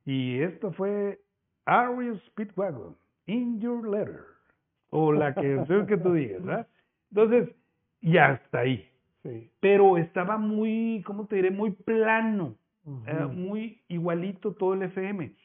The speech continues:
Speaker 1: Pero había muy buenas estaciones de radio. Estamos hablando del F M de lujo.
Speaker 2: ¿De qué año
Speaker 1: O
Speaker 2: estamos hablando?
Speaker 1: estamos hablando de los ochentas,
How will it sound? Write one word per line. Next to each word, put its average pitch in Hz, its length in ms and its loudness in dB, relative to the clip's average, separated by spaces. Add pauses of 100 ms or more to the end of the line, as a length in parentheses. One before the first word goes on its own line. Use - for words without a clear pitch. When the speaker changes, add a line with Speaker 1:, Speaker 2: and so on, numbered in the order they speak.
(300)
Speaker 1:
Pero 160 180 0
había 160 220 -2
muy 214 180 -4
buenas 220 300 -8
estaciones 185 460 -6
de 196 80 -2
radio. 175 420 -4
Estamos 160 280 -8
hablando 196 260 -6
del 185 100 -6
F 185 240 -6
M 185 280 -8 (1300)
de 139 180 -4
lujo. 196 440 -2 (280)
Speaker 2:
¿De 156 160 -4
qué 208 120 -4
año 214 120 -2
Speaker 1:
O - 20 -8
Speaker 2:
estamos 196 320 -6
hablando? 165 180 -2
Speaker 1:
estamos 220 260 0
hablando 233 360 0
de 240 60 4
los 226 200 -2
ochentas, 240 680 -4